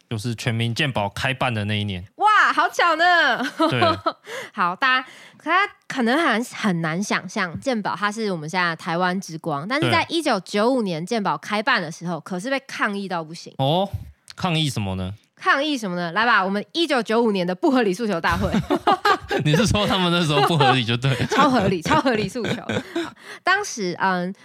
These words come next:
Speaker 2: 抗议的团体对于正要，嗯，正要实施、正要制定的这个健保法，好，提出了一些抗议的诉求。
Speaker 1: 哦。
Speaker 2: 第一个，保费，好，
Speaker 1: 哦。
Speaker 2: 要取消投保薪资金额的上限。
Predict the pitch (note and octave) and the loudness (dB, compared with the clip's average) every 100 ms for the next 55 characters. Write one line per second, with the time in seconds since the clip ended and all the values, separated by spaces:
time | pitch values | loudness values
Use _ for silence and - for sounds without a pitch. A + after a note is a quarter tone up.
0 | - F4+ D4+ D4+ A#3 F#3+ F#3 F#3 F#3+ E3 | -4 0 2 2 0 0 -4 -4 -6 -6
1 | - C4 G3 F3 E3 F#3 _ - D4 A3+ | -2 0 0 -2 -6 -10 _ -2 -2 2
2 | A#3+ A3+ F#3+ - E3 D#3 C#3 G2 - C4 | 2 2 2 -2 -4 -4 -8 -12 -4 0
3 | B3+ A#3+ - G3 G#3 G3+ - D4 D4 C#4 | 0 0 -4 -6 -6 -6 -2 0 0 0
4 | - D4+ C#4 A3+ F#3 A#3 G3+ B3 F3 E3 | -4 -4 0 -2 0 -4 0 0 0 -2
5 | E3+ - - - F3 E3+ A3 B3+ C#4 A3 | -6 -8 -12 -14 -12 -8 -6 0 0 0
6 | G#3+ G#3 G3 C4+ A#3 G#3 F3 G3+ F3+ F3 | 0 -2 -2 -2 0 0 -2 -6 -8 -6
7 | D#3 C3+ A2 F#2+ - _ D#4+ F#4 D4 F3 | -2 0 -2 -6 -14 _ 0 2 0 0
8 | - F#3+ F3+ D4 - - - D3 C#3+ A#2 | -2 -2 -2 -2 -2 -8 -12 -2 -2 -2
9 | - B3+ A#3+ G#3+ - - - G#3 F#3+ C4+ | -2 0 0 -2 -8 -12 -8 -6 -6 2
10 | B3+ C4 C4+ - - G#3 G#3+ A3 A#3 E3+ | 2 2 -2 -12 -8 -2 0 4 2 2
11 | F3+ A#3 A#3+ A3+ G#3+ G#3 - C4 G#3+ D#3+ | -2 -4 -4 -6 -10 -10 -6 -6 -4 -6
12 | E3 G3+ D3+ E3 E3 - | -6 -6 -6 -10 -14 -16